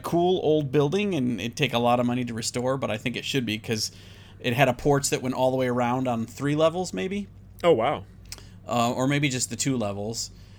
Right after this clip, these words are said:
Speaker 1: Um, and it was for Marines to
Speaker 2: Yeah.
Speaker 1: recuperate, uh, from whatever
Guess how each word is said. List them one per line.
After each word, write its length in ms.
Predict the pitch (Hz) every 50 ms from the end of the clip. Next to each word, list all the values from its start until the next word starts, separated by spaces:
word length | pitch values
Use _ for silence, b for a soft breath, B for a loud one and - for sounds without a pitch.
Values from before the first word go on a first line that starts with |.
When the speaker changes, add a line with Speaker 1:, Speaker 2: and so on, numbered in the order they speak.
| B B B -
Speaker 1:
Um, 360 | 110 104 101 104 101 101 107 -
and 80 | 127 127
it 60 | 127
was 120 | 123 123 -
for 400 | - 131 127 127 127 127 123 123
Marines 540 | 123 120 127 147 175 170 151 143 147 143 -
to 160 | - 147 139
Speaker 2:
Yeah. 60 | 135
Speaker 1:
recuperate, 760 | 135 143 120 - - - - 131 131 131 170 - - - - - - - -
uh, 200 | 127 117 117 117
from 400 | - - 120 117 113 113 113 110
whatever 360 | 95 107 104 98 104 92 101